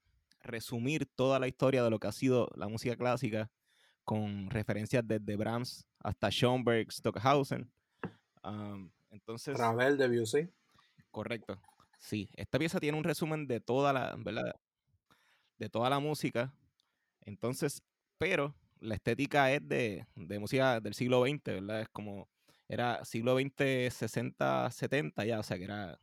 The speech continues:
Speaker 1: ya, ah, ya casi finales de lo que es el siglo veinte. Pues, a través de esta estética, ¿verdad?, de,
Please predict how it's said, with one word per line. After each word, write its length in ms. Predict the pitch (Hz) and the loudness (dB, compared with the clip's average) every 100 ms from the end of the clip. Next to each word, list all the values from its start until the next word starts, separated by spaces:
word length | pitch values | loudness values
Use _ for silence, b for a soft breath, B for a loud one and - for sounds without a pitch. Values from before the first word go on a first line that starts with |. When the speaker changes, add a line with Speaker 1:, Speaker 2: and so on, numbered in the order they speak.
| - | -18
Speaker 1:
ya, 520 | 95 98 98 101 101 - _ _ _ _ - | -12 -8 -8 -10 -12 -18 _ _ _ _ -10
ah, 220 | 104 98 - - | -8 -8 -12 -16
ya 260 | 92 110 123 | -12 -6 -2
casi 180 | 147 | -2
finales 420 | 165 147 131 127 113 | -2 0 0 0 0
de 120 | 113 | -2
lo 80 | 107 | -2
que 80 | |
es 60 | 107 | -2
el 100 | 113 | -2
siglo 280 | - 120 117 | -2 0 2
veinte. 360 | 131 127 107 - _ _ _ _ _ | 0 -4 -8 -12 _ _ _ _ _
Pues, 140 | 113 - _ | -12 -12 _
a 80 | 113 | -12
través 260 | 113 113 120 | -6 -4 -4
de 60 | 160 | -4
esta 140 | - | -4
estética, 460 | 170 165 160 151 151 | 0 0 2 4 4
¿verdad?, 240 | 147 147 | 6 4
de, 340 | 143 131 110 | 4 2 -2